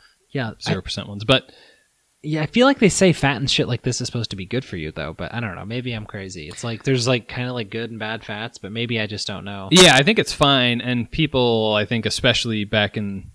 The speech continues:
Speaker 2: the day before, I mean, now, like, carbs is the big thing. Before that, it was fat, and people, like, lost their minds about it.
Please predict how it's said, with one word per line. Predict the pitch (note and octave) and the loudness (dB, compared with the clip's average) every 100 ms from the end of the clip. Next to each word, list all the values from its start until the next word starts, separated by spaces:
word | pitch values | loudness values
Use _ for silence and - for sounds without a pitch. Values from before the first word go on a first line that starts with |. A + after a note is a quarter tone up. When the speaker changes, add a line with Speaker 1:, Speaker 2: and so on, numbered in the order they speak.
| - - | -20 -14
Speaker 2:
the | G2+ G#2 | -8 -6
day | G#2+ G#2 G2 G2 | -2 0 0 -2
before, | G2+ - G#2+ G2+ F#2+ - _ - | -6 -6 -6 -6 -8 -14 _ -2
I | |
mean, | C3 B2+ | 0 4
now, | C3 A#2+ | 4 4
like, | G#2+ - | 0 -6
carbs | - G2 F#2 | -6 -4 -6
is | F#2+ | -14
the | - | -8
big | F#2+ F#2 | -8 -8
thing. | G2 F#2 F#2 | -8 -10 -10
Before | G#2 - A2+ | -12 -4 -2
that, | G#2 | -2
it | F#2+ | -4
was | - | -6
fat, | - F#2+ F2+ - | -6 -6 -6 -8
and | G2+ | -8
people, | G#2 G2+ | -8 -6
like, | F2+ F2 | -8 -8
lost | F#2+ F#2 G#2 | -8 -6 -6
their | |
minds | F2+ F2 G2 | -8 -8 -8
about | G#2+ G#2 | -4 -2
it. | G#2+ A2 | -2 -6